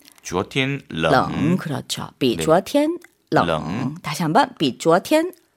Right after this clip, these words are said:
Speaker 2: 렁.
Speaker 1: 삐 주어티엔 렁.
Speaker 2: 그렇죠. 오늘보다는 어떻게 얘기할까요?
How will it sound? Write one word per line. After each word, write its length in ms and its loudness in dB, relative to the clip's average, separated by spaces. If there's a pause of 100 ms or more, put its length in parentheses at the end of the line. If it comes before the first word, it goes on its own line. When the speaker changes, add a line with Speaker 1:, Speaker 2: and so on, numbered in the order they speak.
Speaker 2:
렁. 560 -2
Speaker 1:
삐 380 -2
주어티엔 680 -4
렁. 340 -8
Speaker 2:
그렇죠. 460 -4 (400)
오늘보다는 800 6
어떻게 280 -4
얘기할까요? 420 -14